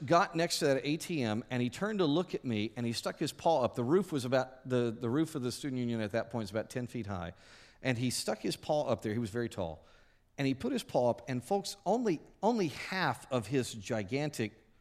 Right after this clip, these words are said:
paw was actually on the roof. And he turned and looked at me, and he grunted. He went, "Ugh," and he lifted his entire body up,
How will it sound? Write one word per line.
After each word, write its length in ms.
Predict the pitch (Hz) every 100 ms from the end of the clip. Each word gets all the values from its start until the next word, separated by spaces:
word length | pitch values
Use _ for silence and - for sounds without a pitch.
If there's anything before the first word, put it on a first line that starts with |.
| _
paw 420 | - 127 98 90 - -
was 160 | 117 113
actually 400 | 120 - 123 117
on 220 | 127 127 123
the 80 |
roof. 400 | 113 117 117 - - _ _ _ - - - -
And 160 | 131
he 200 | 131 233
turned 560 | - - 254 180 123 127
and 160 | 143 127
looked 280 | 180 233 156
at 100 | 143
me, 360 | 120 107 117 - - -
and 120 | 147
he 120 | 127 139
grunted. 640 | 101 143 214 - 104 123 -
He 80 | 113
went, 160 | 117 -
"Ugh," 280 | 139 131 113 - - _ _
and 160 | 110 90
he 160 | 160
lifted 580 | 147 113 139 156 - 185
his 220 | 151 104
entire 640 | 98 90 - 113 160 196 170
body 480 | 127 123 127 135 -
up, 260 | 113 78